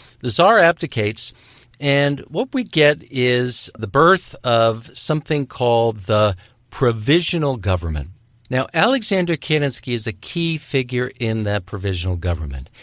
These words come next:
Kerensky is someone who hails from the Volga region, from the city of Simbirsk, by the way, the same city that Lenin hails from.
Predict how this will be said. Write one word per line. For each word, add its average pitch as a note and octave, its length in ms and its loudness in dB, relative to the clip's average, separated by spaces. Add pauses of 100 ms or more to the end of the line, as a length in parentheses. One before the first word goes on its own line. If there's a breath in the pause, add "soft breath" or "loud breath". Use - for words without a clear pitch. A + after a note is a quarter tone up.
(180 soft breath)
Kerensky E3+ 840 -2
is A#2 180 -4
someone A#2+ 460 -2
who A2 520 -4 (320 soft breath)
hails C3+ 560 0
from A2 540 -2 (100)
the G2+ 100 -2
Volga A2+ 380 0
region, A2+ 500 -4 (440)
from C3 560 -2
the A#2 420 2 (100)
city C#3 600 -6
of A2 220 -2
Simbirsk, G#2+ 1080 -4 (100)
by G#2 140 0
the G2+ 100 -4
way, G2 160 0
the F#2 100 -4
same A2 400 -2
city G#2 360 -4
that G2 260 -4
Lenin C3+ 440 -2
hails C3 440 -4
from. D3 360 -4